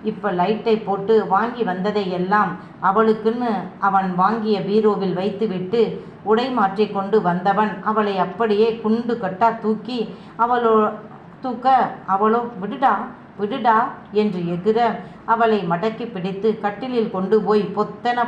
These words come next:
போட்டவன் தானும் அருகே படுத்துக்கொண்டு தூங்கி போனான். இல்லை, இல்லை, தூங்குவது போல் நடித்தான். அவனுக்கு தூக்கம் வருமா என்ன? வயசு காலத்தில் அவனும் கனவுகள் கண்டிருக்கிறான் தான், இல்லை என்று சொல்ல முடியாது. எல்லாம் ஒரு நாள்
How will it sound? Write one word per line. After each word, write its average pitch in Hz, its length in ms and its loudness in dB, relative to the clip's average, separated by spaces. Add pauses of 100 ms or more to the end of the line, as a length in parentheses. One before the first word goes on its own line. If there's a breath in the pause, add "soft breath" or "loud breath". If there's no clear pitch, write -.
போட்டவன் 196 480 -2 (340 loud breath)
தானும் 262 360 2
அருகே 208 360 4
படுத்துக்கொண்டு 190 1000 0
தூங்கி 285 320 -2
போனான். 170 480 -2 (340 loud breath)
இல்லை, 214 360 2
இல்லை, 190 480 0
தூங்குவது 208 520 0
போல் 214 240 0
நடித்தான். 170 600 -4 (300 loud breath)
அவனுக்கு 285 500 0
தூக்கம் 277 360 -4
வருமா 226 380 2
என்ன? 247 580 -2 (200)
வயசு 202 400 -4
காலத்தில் 220 600 -2
அவனும் 247 560 0
கனவுகள் 254 560 2
கண்டிருக்கிறான் 220 760 -2
தான், 180 300 2 (260 loud breath)
இல்லை 226 280 0
என்று 269 240 -2
சொல்ல 226 280 2
முடியாது. 180 760 -2 (260 loud breath)
எல்லாம் 294 360 2 (240)
ஒரு 208 260 2
நாள் 196 400 2